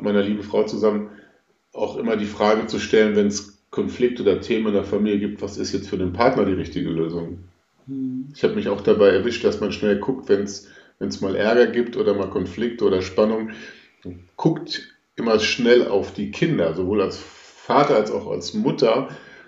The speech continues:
Speaker 1: äh, weil man sich so ein Stück weit vielleicht mal aufgegeben hat in dieser Rolle. Aber auch immer zu sagen, "Okay, wir versuchen jetzt eine Lösung. Das ist jetzt die Lösung für das Kind, aber ist es auch die Lösung für die Partnerin, für den Partner?" Da ein Auge für zu haben, ist
Speaker 2: Mhm.
Speaker 1: auch sehr wertvoll,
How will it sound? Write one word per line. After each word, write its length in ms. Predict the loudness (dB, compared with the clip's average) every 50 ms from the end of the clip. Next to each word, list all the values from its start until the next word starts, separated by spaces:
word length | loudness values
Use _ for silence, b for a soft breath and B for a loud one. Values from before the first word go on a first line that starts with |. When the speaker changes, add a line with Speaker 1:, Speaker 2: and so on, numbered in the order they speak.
| B B -4
Speaker 1:
äh, 100 | 0 0 2 2 0 -2
weil 100 | -4 -2 2
man 100 | 2 2
sich 160 | 2 0 -2
so 80 | -4 -6
ein 20 |
Stück 280 | -4 -2 -2 -2 2 2
weit 140 | 2 2
vielleicht 260 | 2 0 0 0 0 -2
mal 80 | 0
aufgegeben 680 | 4 4 4 4 2 -2 -4 -2 0 0 0 0 0
hat 180 | -2 -2 -2 -4
in 60 | -8 -10
dieser 200 | -8 -6 -6 -6
Rolle. 340 | -6 -6 -6 -6 -6 -8 -8
Aber 200 | -8 -6 -6 -6
auch 180 | -8 -8 -6
immer 160 | -4 -4 -4 -4
zu 100 | -4 -4
sagen, 240 | -4 -4 -4 -4
"Okay, 360 | -6 -6 -2 0 2 2 2 2 0
wir 120 | -6 -8 -8
versuchen 380 | -6 0 2 2 4 4 2
jetzt 140 | 0 0 0
eine 160 | 0 0 0
Lösung. 560 | 2 4 4 4 4 4 2 0 -2 -2 -6 B B B B B B B
Das 200 | 0 0 2 0
ist 140 | -2 -2 -2
jetzt 240 | -2 -2 -2 -4 -6
die 40 | 0
Lösung 340 | 4 4 4 4 2 -2
für 160 | -4 -6 -6 -4
das 260 | -4 -4 -4 -6 -2
Kind, 340 | 2 2 2 2 2 0 0
aber 320 | 0 0 0 0 -2 -8 -8
ist 160 | -6 -6 -4
es 120 | -4 -6
auch 140 | -6 -8 -8
die 100 | -6 -6
Lösung 320 | -2 -2 0 0 -2 -2 -6
für 140 | -6 -8
die 80 | -8 -8
Partnerin, 520 | -6 -2 0 0 2 2 0 -2 -2 -2
für 160 | -4 -4 -6 -6
den 120 | -6 -4
Partner?" 320 | -2 -2 -2 0 0 0
Da 120 | 0 2 2
ein 80 | 2
Auge 280 | 4 4 4 4 4 2
für 180 | -2 -4 -6 -4
zu 200 | -2 -2 0 0
haben, 340 | 2 0 0 -2 -4 -8 B B B B B B B -14 -14 -12
ist 80 | -10 -6
Speaker 2:
Mhm. 60 | -6
Speaker 1:
auch 120 | -6 -6
sehr 360 | -4 0 4 4 6 6 4
wertvoll, 680 | 4 2 2 2 0 0 4 4 6 6 4 2 0 B